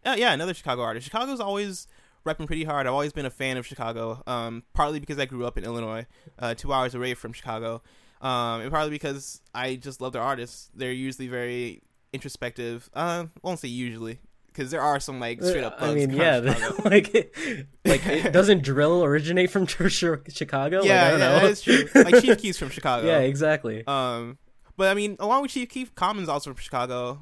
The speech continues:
Speaker 1: You got Kanye from Chicago. Lupe Fiasco's from Chicago, and so
Speaker 2: Yeah, a lot of
Speaker 1: you got
Speaker 2: crazy
Speaker 1: those,
Speaker 2: people.
Speaker 1: like, you got, like, like, the smart,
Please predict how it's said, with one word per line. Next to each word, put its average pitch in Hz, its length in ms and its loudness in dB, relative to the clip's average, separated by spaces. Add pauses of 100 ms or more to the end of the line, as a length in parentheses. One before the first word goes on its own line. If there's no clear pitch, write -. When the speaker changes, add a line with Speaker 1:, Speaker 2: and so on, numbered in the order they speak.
Speaker 1:
You - 80 -18
got 131 180 -6
Kanye 147 300 -8
from 127 120 -12
Chicago. 120 380 -6
Lupe 135 260 -6
Fiasco's 131 480 -6
from 123 100 -14
Chicago, 117 460 -10
and 120 80 -10
so 123 300 -10 (100)
Speaker 2:
Yeah, 127 180 0
a - 20 -2
lot 160 140 2
of 147 80 -2
Speaker 1:
you 165 60 -10
got 196 80 4
Speaker 2:
crazy 214 120 -2
Speaker 1:
those, 208 120 0
Speaker 2:
people. 180 80 -6
Speaker 1:
like, 160 300 -4 (760)
you 180 80 -10
got, 277 100 2
like, 247 260 -2
like, 180 220 -2
the 170 80 -8
smart, 156 460 -4